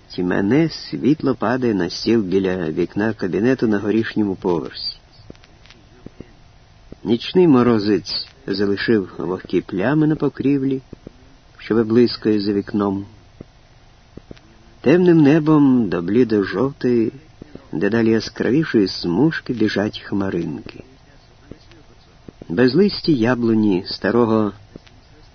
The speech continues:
Торнкліфського саду пнуться крізь пітьму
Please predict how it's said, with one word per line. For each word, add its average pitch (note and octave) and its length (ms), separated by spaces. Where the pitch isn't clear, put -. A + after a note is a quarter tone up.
Торнкліфського A2+ 1400
саду E3 480
пнуться A#2 560
крізь G#2 340
пітьму F#2+ 540